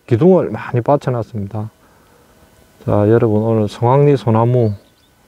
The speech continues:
이렇게 한번 보시기 바랍니다. 우리나라 천연기념물적인 가치가 충분히 있는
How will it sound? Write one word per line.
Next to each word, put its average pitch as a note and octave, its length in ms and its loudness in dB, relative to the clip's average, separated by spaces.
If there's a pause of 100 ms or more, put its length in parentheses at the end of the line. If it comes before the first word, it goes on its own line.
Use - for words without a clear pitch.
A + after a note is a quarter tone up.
(1300)
이렇게 - 240 -2
한번 G#2+ 360 2
보시기 C3 360 4
바랍니다. G#2 460 -2
우리나라 A2+ 680 2
천연기념물적인 C3+ 1800 0
가치가 A2+ 680 0
충분히 E3+ 460 2
있는 G#2 460 2